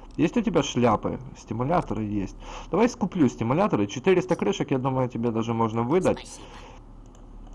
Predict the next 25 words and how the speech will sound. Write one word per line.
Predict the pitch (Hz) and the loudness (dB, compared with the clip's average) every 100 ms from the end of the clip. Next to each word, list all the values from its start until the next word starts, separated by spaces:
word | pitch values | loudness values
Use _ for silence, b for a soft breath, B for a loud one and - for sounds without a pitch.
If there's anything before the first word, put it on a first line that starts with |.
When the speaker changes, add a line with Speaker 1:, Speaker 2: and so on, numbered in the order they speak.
| - - | -14 -4
Speaker 1:
Да, | 120 117 | 0 2
не | 120 113 | 4 2
за | 101 | 0
что. | 98 - - | -4 -8 -10
Шо? | 117 - 95 110 - - | -10 -8 -6 -6 -10 -8
Боевую | 107 120 135 | -2 2 4
броню | 123 127 131 | 4 2 2
чиню. | 123 - 131 165 202 208 - - - - - - - - - - - - - - | -2 -2 0 2 0 -2 -10 -16 -18 -20 -18 -16 -16 -18 -18 -18 -18 -18 -16 -6
Так. | 117 98 82 - - - - - | -2 0 -2 -8 -16 -18 -10 0
Так, | 156 175 - | 2 2 -2
и | - | -6
всё. | - | 2
И | 117 | 4
больше | 135 151 151 | 4 4 0
починить | 143 - 143 143 139 | -2 -4 -2 -2 0
не | |
могу. | 135 151 185 | 0 0 2
Могу | 151 143 | 2 2
под | 139 131 | 2 0
ментатами | 143 135 117 101 107 | 0 2 2 2 -2
починить. | 98 101 - 131 202 233 - B B B B | -4 -6 -4 -2 -2 -2 -6 B B B B
Сопротивление | - 139 160 165 190 196 | -4 0 2 2 2 4
урону | 170 180 170 147 | 4 4 2 2
тридцать | 156 151 139 | 0 -2 -4
восемь. | 123 92 - 90 - | 0 0 0 -10 -12